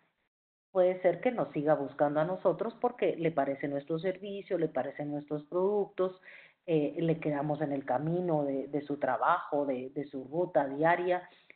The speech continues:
y entonces pasa por ahí y entra. Pero en el momento en el que se le atraviese alguna otra opción u otra posibilidad,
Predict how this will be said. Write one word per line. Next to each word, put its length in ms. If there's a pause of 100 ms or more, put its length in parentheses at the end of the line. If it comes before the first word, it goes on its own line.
y 120
entonces 420
pasa 380
por 140
ahí 320
y 100
entra. 420 (500)
Pero 160
en 80
el 80
momento 380
en 120
el 160
que 120
se 140
le 100
atraviese 760
alguna 540
otra 260
opción 420
u 200
otra 240
posibilidad, 680